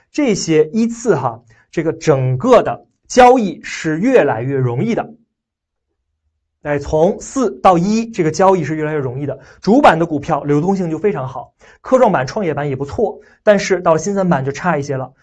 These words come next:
区域性股权市场就更差一些了。哎，为啥呢？因为啊，咱们上交所、深交所主板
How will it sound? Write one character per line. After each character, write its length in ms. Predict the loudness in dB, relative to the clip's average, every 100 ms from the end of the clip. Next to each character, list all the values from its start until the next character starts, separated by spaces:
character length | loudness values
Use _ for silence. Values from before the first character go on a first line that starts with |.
| _
区 220 | -4 -2
域 20 |
性 140 | 0 -2
股 100 | -4
权 160 | -6
市 60 | -6
场 140 | -8
就 80 | -4
更 180 | -2 -2
差 220 | -4 -6
一 40 |
些 140 | -8 -12
了。 160 | -14 _ _ -6
哎， 160 | -6 -6 _
为 140 | 4 4
啥 180 | 2 -8
呢？ 140 | -12 -14 _ _
因 200 | 0 4
为 120 | 4
啊， 160 | 2 -2
咱 100 | -4
们 220 | -4 -6
上 260 | 0 2 6
交 160 | 4
所、 320 | 4 4 2 0
深 180 | 0 4
交 160 | 4
所 220 | 4 0 0
主 180 | 2
板 240 | 4 4